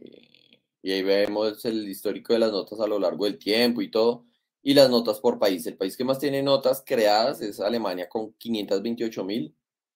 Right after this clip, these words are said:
y tiene apenas cuarenta y cuatro mil abiertas. Pues tú dirás, "Uy, son muchas", pero pues de quinientas veintiocho mil es,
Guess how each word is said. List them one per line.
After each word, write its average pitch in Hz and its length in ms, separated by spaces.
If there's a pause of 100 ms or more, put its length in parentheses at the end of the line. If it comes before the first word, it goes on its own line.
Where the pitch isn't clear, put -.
(260)
y 120 160
tiene 101 180
apenas 104 380
cuarenta 110 340
y 101 60
cuatro 95 260
mil 82 160
abiertas. 90 600
Pues 98 140
tú 98 100
dirás, 98 280
"Uy, 139 320
son 123 560
muchas", 147 320
pero 101 280
pues - 460 (420)
de 120 120
quinientas 107 380
veintiocho 139 360
mil 101 180
es, 101 320